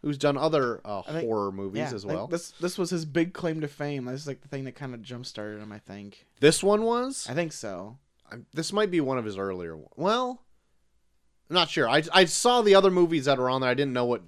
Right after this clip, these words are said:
Speaker 1: years they came out, uh, when I looked him up.
Speaker 2: Well, this is, like, the first time I heard his name was off of this movie.
Speaker 1: Okay. Okay. Uh, domestically and worldwide, I have no idea how much money it made 'cause it was on Netflix.
Speaker 2: Yeah.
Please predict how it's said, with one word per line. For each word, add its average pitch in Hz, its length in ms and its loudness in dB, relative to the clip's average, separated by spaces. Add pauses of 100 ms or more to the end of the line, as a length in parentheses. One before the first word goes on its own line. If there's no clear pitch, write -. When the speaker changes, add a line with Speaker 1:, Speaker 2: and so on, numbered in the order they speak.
(140)
Speaker 1:
years 117 380 -2
they 120 100 -2
came 123 260 -6
out, 123 260 -6 (480)
uh, 113 120 0
when 113 140 0
I 113 60 2
looked 117 260 0
him 110 80 -2
up. 117 220 -2 (200)
Speaker 2:
Well, 160 120 2
this 202 120 4
is, 208 40 -4
like, 214 140 -4
the 170 80 0
first 170 260 -2
time 143 140 -4
I 139 80 -2
heard 139 160 -2
his 123 160 -4
name 113 320 -8
was 113 180 -10 (160)
off 117 240 -8
of 117 60 -12
this 110 220 -12
movie. 98 520 -12 (140)
Speaker 1:
Okay. 120 260 -16 (800)
Okay. 320 240 -10 (600)
Uh, 156 260 6
domestically 214 580 2
and 202 120 4
worldwide, 185 420 6
I 175 40 6
have 160 100 2
no 151 160 4
idea 139 160 4
how 131 80 0
much 123 180 -8
money 120 200 -4
it 113 40 -4
made 113 380 -6
'cause 113 160 -6
it - 20 -2
was 107 100 -4
on 98 140 -4
Netflix. - 380 -16
Speaker 2:
Yeah. 110 240 -6